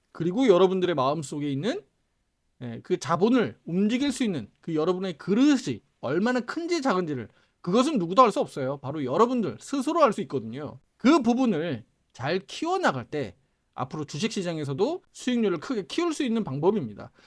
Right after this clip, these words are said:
앞으로도 마찬가지죠. 현재와 미래만 전망하고 또 투자 비중을 조절하는 것이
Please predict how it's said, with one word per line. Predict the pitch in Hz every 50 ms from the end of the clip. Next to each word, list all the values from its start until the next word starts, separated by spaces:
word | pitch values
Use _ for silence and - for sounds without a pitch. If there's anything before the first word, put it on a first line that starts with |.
| _ _ _
앞으로도 | - 143 160 - 233 220 220 202 214 262 285 302 302 302 -
마찬가지죠. | 147 143 143 - 208 214 185 180 170 190 190 233 311 -
현재와 | - 269 262 247 233 233 226 220 185
미래만 | 151 165 175 202 196 185 180 -
전망하고 | 147 151 160 165 165 143 220 247 220 180 123 135 180 220 311 359 _ _ _ _ -
또 | 151 143 139
투자 | - - 240 226 214 180
비중을 | 180 180 175 180 175 165 139
조절하는 | - 170 196 208 269 262 254 254 269 277 269
것이 | 240 196 156 139 208 214 233 262 285 -